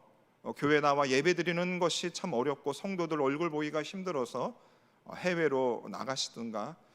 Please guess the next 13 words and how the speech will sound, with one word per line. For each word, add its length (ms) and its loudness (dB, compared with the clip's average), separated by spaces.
아니면 240 -8
지방에, 720 0
어, 60 -10
거할 280 0
수밖에 440 -2
없는 420 -6
그런 260 -4
안타까운 600 -4
상황에 400 -6
처한 260 -6
성도님들의 720 -8
이야기들이 720 -4
있습니다. 500 -14